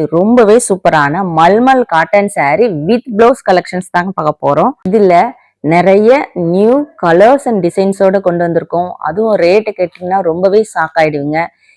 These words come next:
இதெல்லாம் என்னன்னு தெரிஞ்சுக்கணும்னா வீடியோவை ஸ்கிப் பண்ணாம பாருங்க. இந்த மாதிரியான கலெக்ஷன்ஸ்லாம் தொடர்ந்து பார்க்கணும்னு நினைச்சீங்கன்னா நம்ம சாய் டெக் சேனலை மறக்காம சப்ஸ்கிரைப் பண்ணிக்கோங்க. கூடவே இருக்கிற பெல் ஐகானையும் கிளிக் பண்ணிக்கோங்க.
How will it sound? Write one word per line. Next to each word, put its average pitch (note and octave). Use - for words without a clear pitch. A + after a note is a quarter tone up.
இதெல்லாம் G3+
என்னன்னு G3
தெரிஞ்சுக்கணும்னா F3+
வீடியோவை A3
ஸ்கிப் -
பண்ணாம F#3+
பாருங்க. F3
இந்த A3
மாதிரியான G#3+
கலெக்ஷன்ஸ்லாம் F3+
தொடர்ந்து F3
பார்க்கணும்னு D#3+
நினைச்சீங்கன்னா D#3
நம்ம E3+
சாய் F#3+
டெக் F3+
சேனலை F#3
மறக்காம A3
சப்ஸ்கிரைப் -
பண்ணிக்கோங்க. E3+
கூடவே G#3+
இருக்கிற F#3+
பெல் F3
ஐகானையும் E3+
கிளிக் D#3+
பண்ணிக்கோங்க. D3